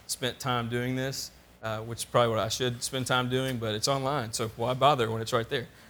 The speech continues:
Um, love shows up in a lot of ways in Scripture. Jesus says, "Love one another."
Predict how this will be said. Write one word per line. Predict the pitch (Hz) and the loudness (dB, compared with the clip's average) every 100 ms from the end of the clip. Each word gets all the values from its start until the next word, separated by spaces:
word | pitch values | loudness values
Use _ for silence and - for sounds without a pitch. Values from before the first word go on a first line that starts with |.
| - | -2
Um, | 131 123 110 - - - - - _ _ _ _ _ _ _ _ _ - | 2 2 0 -10 -20 -20 -20 -20 _ _ _ _ _ _ _ _ _ 4
love | 131 170 180 | 8 10 8
shows | - 185 170 | 6 6 10
up | 175 170 | 8 8
in | 147 | 6
a | |
lot | 135 139 | 8 8
of | 131 | 8
ways | 135 131 120 - | 6 4 0 -6
in | 120 | -6
Scripture. | - 143 127 117 | -2 -2 -2 -4
Jesus | 110 170 175 | 0 2 4
says, | 160 131 | 6 6
"Love | 123 147 147 | 8 8 8
one | 135 139 | 4 2
another." | 127 131 123 113 | 2 0 0 -2